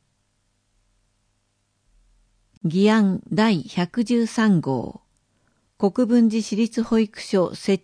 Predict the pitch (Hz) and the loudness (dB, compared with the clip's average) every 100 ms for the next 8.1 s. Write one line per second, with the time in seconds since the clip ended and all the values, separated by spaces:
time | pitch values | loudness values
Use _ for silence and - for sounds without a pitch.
0 | - 233 247 226 165 143 143 143 180 - | -4 0 2 2 2 0 0 -2 -6 -4
1 | 247 202 151 139 175 180 - 165 165 - | -2 0 0 0 -4 -4 -2 -2 -2 -4
2 | 151 151 147 _ _ _ - 220 233 226 | -6 -4 -6 _ _ _ 2 4 6 4
3 | 214 214 208 220 190 156 143 143 185 202 | 4 2 0 -2 0 0 -2 -2 -2 -2
4 | - 170 156 - - - 220 220 214 190 | -4 -4 -4 -6 -16 -2 -2 0 -4 -6
5 | - 135 - _ _ _ _ _ _ 190 | -4 -4 -6 _ _ _ _ _ _ 0
6 | 190 - - 226 247 - 240 233 220 - | 0 -2 -2 0 0 0 -2 0 -6 -2
7 | 233 175 - - - 139 - 131 - - | 0 0 -2 -8 -8 -8 -6 -8 -10 -18